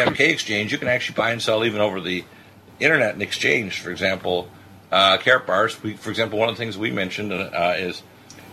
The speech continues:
uh, that we will at some point take Karatbars or exchange for, uh, product. We're on, by the way, we're on a sale right now. And we tell people, like, at some point,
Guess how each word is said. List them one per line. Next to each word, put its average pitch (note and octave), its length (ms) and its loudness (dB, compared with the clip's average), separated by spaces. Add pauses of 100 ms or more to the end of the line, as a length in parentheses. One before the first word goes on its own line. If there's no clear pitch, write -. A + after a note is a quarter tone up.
(120)
uh, F2+ 160 4
that F#2 180 -2
we F#2+ 160 -2
will A#2+ 300 4
at - 80 -4
some B2 180 -2
point G2+ 260 -4
take G#2 200 -2
Karatbars G2+ 580 0
or F#2 60 -8
exchange F#2 480 -6
for, E2+ 400 -2 (480)
uh, G#2 320 6
product. - 400 4 (960)
We're C3 120 8
on, C3+ 140 6
by B2 120 10
the A#2 80 6
way, G#2+ 100 4
we're G2 120 2
on F#2 80 0
a F2 40 -6
sale A#2 240 4
right F2+ 200 -4
now. C#2+ 160 -12 (440)
And A#2 140 -2
we A#2+ 80 2
tell E3 180 8
people, D3+ 300 2
like, A2 180 0 (220)
at A#2 240 0
some E3+ 300 4
point, C#3+ 400 2